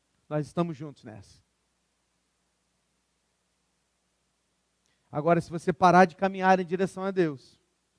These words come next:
se você parar de confessar os seus pecados a Ele e se distanciar do Senhor, você talvez não encontrará mais saída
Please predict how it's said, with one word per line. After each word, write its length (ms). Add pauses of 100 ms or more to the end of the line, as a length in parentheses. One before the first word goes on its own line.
(420)
se 120
você 240
parar 300
de 100
confessar 440
os 80
seus 120
pecados 500
a 100
Ele 380 (680)
e 60
se 120
distanciar 680
do 120
Senhor, 520 (880)
você 440
talvez 560
não 120
encontrará 540
mais 320
saída 640